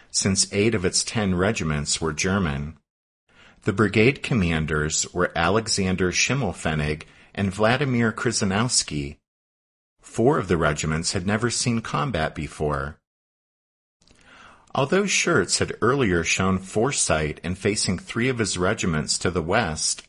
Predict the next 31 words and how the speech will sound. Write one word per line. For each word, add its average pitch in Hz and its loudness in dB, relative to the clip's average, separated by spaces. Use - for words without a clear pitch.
on 92 0
the 85 -4
Hawkins 107 -2
farm, 73 -2
that 135 2
precaution 131 -2
proved 95 -2
only 117 0
enough 101 2
to 90 -6
delay 98 2
the 78 -6
Confederate 95 0
juggernaut 87 -2
for 85 -2
a 85 0
matter 90 2
of 71 -4
minutes. 80 -4
At 123 2
the 143 2
farm, 82 0
the - -2
Eighty-second 113 -2
Ohio, 82 -2
Fifty-eighth 110 -2
New 98 2
York, 92 0
and 92 -4
Twenty-sixth - -2
Wisconsin, 92 -2